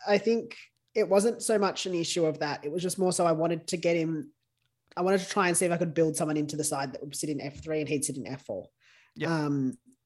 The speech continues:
Speaker 1: I think that's not possible now, but I'm also content with his scoring, um,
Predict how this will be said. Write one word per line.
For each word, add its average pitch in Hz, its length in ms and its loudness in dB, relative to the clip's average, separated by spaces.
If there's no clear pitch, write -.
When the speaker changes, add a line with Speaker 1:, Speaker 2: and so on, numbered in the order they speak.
Speaker 1:
I 160 140 4
think 170 180 2
that's 156 160 0
not 131 140 -6
possible 170 320 -2
now, 196 240 2
but 170 140 6
I'm 160 180 4
also 151 300 2
content 151 420 -2
with 143 120 -6
his 139 140 -2
scoring, 127 380 -4
um, 127 440 -4